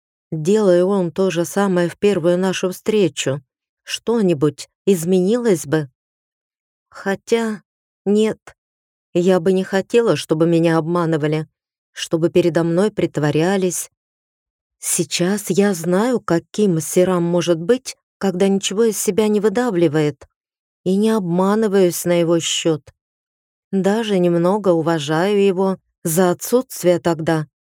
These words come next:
пять лет назад, лицемерия.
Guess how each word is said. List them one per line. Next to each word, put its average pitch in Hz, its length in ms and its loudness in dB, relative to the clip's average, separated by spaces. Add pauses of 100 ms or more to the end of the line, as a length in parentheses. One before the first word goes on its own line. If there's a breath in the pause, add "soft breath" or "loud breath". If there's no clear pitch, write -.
(300)
пять 233 300 -4
лет 208 260 0
назад, 175 500 -2 (380)
лицемерия. 156 920 0